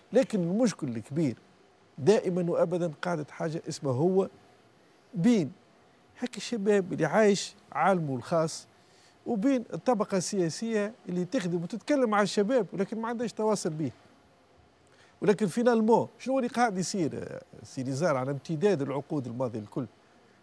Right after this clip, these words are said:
ما الشباب بيدو، وانت كنت شاب وانا كيف كيف،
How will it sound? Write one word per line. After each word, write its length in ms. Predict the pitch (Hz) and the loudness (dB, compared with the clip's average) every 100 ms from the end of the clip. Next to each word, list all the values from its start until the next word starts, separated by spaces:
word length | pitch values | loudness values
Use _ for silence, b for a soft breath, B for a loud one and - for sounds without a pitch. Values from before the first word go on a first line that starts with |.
| _ | _
ما 220 | 214 269 262 | -2 2 2
الشباب 580 | - - 214 254 190 | 0 0 2 4 2
بيدو، 280 | 180 254 180 | 0 -2 -2
وانت 500 | 196 196 214 226 208 | -4 -2 -2 -2 -4
كنت 560 | 185 226 170 - 196 175 | -4 -4 -6 0 2 2
شاب 440 | - 226 247 180 | 4 4 4 2
وانا 220 | 208 208 | 0 0
كيف 200 | 185 175 | -2 -6
كيف، 240 | - 247 | -8 -8